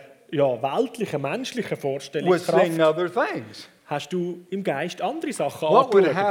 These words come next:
Speaker 2: happen if we focused in on the presence of God?
Speaker 1: So, und was passiert jetzt, wenn wir uns darauf ausrichten, was Gott in seiner
Speaker 2: Allowed
Speaker 1: Himmelswelt
Speaker 2: him to
Speaker 1: tut?
Speaker 2: speak to our heart.
Speaker 1: Dass wir ihm die Erlaubnis geben, dass er zu unserem Herzen redet.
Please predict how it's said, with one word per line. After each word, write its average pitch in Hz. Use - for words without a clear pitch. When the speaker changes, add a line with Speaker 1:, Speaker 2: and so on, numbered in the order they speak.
Speaker 2:
happen 160
if 160
we 151
focused 185
in 180
on 143
the 135
presence 131
of 107
God? 127
Speaker 1:
So, 160
und 131
was 208
passiert 190
jetzt, 185
wenn 143
wir 143
uns 151
darauf 131
ausrichten, 160
was 131
Gott -
in 127
seiner 117
Speaker 2:
Allowed 156
Speaker 1:
Himmelswelt 127
Speaker 2:
him 254
to 196
Speaker 1:
tut? 143
Speaker 2:
speak 151
to 131
our 117
heart. 110
Speaker 1:
Dass 139
wir 147
ihm 202
die -
Erlaubnis 156
geben, 139
dass 127
er -
zu 147
unserem 123
Herzen 120
redet. -